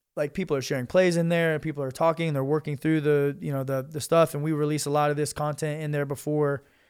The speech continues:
you know, before it gets out. So just, uh, I think just being in the, in the community alone, there's, there's a ton of value there. So if you guys aren't in it, uh, the link will be in the, uh, description or in the bio, depending on where this is coming from.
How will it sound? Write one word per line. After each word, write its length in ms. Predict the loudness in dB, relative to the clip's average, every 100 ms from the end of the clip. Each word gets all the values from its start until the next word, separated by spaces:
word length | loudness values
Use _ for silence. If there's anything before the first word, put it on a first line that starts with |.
| _ _ -8
you 80 |
know, 100 | -4
before 260 | -4 0 0
it 60 | 2
gets 180 | 0
out. 220 | 0 -2 -2
So 220 | -4 -4 -10 -20 -20 _ _ _ 0
just, 220 | 2 6
uh, 80 | 8
I 80 | 8
think 160 | 4
just 180 | 0 2
being 220 | 4 4
in 100 | 4
the, 240 | 2 2 0
in 80 |
the 80 | -2
community 340 | -2 -2 0 2
alone, 240 | 2 2
there's, 200 | 0 -2 -2
there's 180 | 0 0
a 60 |
ton 140 | 0 0
of 60 | 4
value 220 | 4 4
there. 160 | 2
So 140 | 2 0
if 80 | 2
you 60 |
guys 140 | 0 2 4
aren't 220 | 6 6
in 80 | 4
it, 260 | 2 0 0
uh, 260 | 2 2 2
the 100 | 0
link 200 | -2 -2
will 80 | -4
be 260 | -2 -2
in 160 | -2 -2
the, 200 | 0 0
uh, 120 | 0
description 520 | -2 -2 -2 0 0
or 140 | 0 -2
in 80 | -2
the 40 |
bio, 260 | 2 4 4
depending 300 | 0 -2 -2
on 120 | -2
where 100 | -4
this 100 | -2
is 60 |
coming 180 | 2 4
from. 320 | 6 6 4